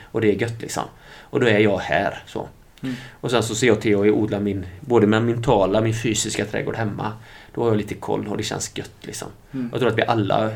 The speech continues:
Speaker 1: hade mått bättre av att leva lite mer så.
Speaker 2: Mm.
Speaker 1: Sådär, så jag vet inte om det var egentligen svar. Så, så, så utifrån det sättet att tänka så tar du lite andra beslut. Ja, men lite så här, ja, men som jag sa om min fru där, men Marcus, vilken pappa vill du vara?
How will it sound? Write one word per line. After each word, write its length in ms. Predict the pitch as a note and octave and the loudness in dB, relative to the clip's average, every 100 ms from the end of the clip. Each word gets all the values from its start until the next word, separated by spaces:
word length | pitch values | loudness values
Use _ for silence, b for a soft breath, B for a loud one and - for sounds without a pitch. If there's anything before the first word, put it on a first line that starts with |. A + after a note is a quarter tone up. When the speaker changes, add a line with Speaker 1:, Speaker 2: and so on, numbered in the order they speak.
| A2+ | -8
Speaker 1:
hade 220 | A2 A2 | -6 -2
mått 340 | G#2+ G#2 - - | -2 -2 -8 -12
bättre 440 | A2 A2 - - | -6 -6 -6 -10
av 60 | G#2+ | -6
att 60 | G#2+ | -4
leva 220 | G#2 A2+ | -4 -4
lite 200 | A2+ A2+ | -6 -6
mer 120 | A2 | -8
så. 160 | - - - _ C3 | -8 -12 -14 _ -12
Speaker 2:
Mm. 160 | B2 B2+ - _ - B B B B | -12 -12 -20 _ -20 B B B B
Speaker 1:
Sådär, 160 | - - | -12 -8
så 80 | - | -2
jag 40 | |
vet 80 | A#2+ | -2
inte 100 | B2 | 0
om 60 | A#2+ | 2
det 80 | A2+ | 4
var 160 | A2 | 4
egentligen 260 | A2 A2 G#2+ | 4 2 0
svar. 280 | - A#2+ B2+ | 2 4 4
Så, 160 | - | 0
så, 180 | D3 D#3 D#3+ - - B B | 2 2 2 -8 -20 B B
så 120 | - F3+ | 0 4
utifrån 500 | F3 - D#3 D#3 D3 | 4 4 4 4 6
det 180 | E3+ | 6
sättet 420 | C#3 - D3 - A#2+ | 6 4 2 0 -4
att 140 | A#2 | 0
tänka 440 | F3 C#3 G2+ - | 2 2 0 -4
så 80 | A2 | -4
tar 260 | - D3 A2 | 0 2 2
du 60 | |
lite 180 | A2 A#2+ | 0 -2
andra 220 | B2+ A2+ | -2 0
beslut. 340 | G#2+ - D#3 C3+ | -2 2 2 2
Ja, 80 | - | 4
men 140 | D3+ | 4
lite 160 | E3 D#3+ | 4 2
så 100 | - | 2
här, 240 | B2+ A2 A2+ B B - | 2 2 -6 B B -4
ja, 80 | |
men 100 | C#3 | -2
som 140 | B2 C3+ | 0 0
jag 80 | B2+ | 2
sa 100 | B2+ | 2
om 80 | |
min 100 | A#2 | 2
fru 320 | A2+ - D#3 D#3 | 0 2 2 2
där, 140 | A#2 | 0
men 100 | C3+ | 2
Marcus, 240 | C#3+ A#2 A#2 | 2 0 -6
vilken 180 | B2 C3 | -4 -4
pappa 260 | C#3+ - | -4 -6
vill 120 | A#2 A#2 | -6 -4
du 80 | |
vara? 240 | B2+ C3+ | -2 0